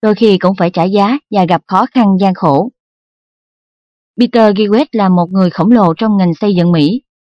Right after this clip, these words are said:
Anh được mệnh danh là vua xây dựng. Vào thập niên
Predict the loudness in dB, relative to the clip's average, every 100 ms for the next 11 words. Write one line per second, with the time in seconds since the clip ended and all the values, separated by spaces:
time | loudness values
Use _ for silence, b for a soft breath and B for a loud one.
0 | _ _ 2 2 2 0 -2 0 0 0
1 | 2 0 0 0 0 0 -2 0 -2 -4
2 | _ _ _ _ _ _ -4 -2 -2 0
3 | 2